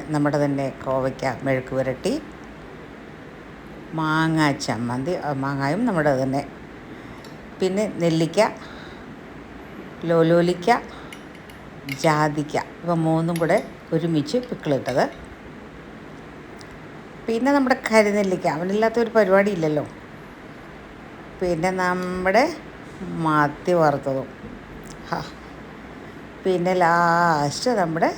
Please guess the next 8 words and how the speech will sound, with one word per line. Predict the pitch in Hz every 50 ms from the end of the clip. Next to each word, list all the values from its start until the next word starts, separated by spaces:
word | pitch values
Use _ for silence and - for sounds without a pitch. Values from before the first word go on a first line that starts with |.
| - - - -
സാമ്പാറും | - - 359 349 330 311 285 254 226 202 180 175 160 151 147 147 147 143 143
കൂടെ | 160 170 214 247 240 - - - - - 170 175
ഒഴിച്ചിട്ട് | 165 160 160 151 151 151 147 - - - 175 170 - - 220 302 339 - - - - - - - - - - - - - - - - - - - - - - - - - - - - - - - - - - - - - - - - - - - - - - - - - - - - - - - - - - - - - - - 151 - - - - - - - - - - - - - - 196 190 175
നല്ലപോലെ | 170 165 156 160 160 160 156 156 160 156 156 160 151 156 - -
ചോറങ്ങോട്ട് | - 156 151 147 151 151 151 151 160 165 170 160 156 147 143 139 139 131 - - 202 202 - - - - - - - - - - - - - - - - - 165 165 165
ഇളക്കി, | 160 160 151 151 151 160 156 - - - 220 - - - - - - - - - 170 165
ഇളക്കി | 156 151 160 165 - - - - - - - - 151 147
മിക്സ് | 147 151 147 151 - - - -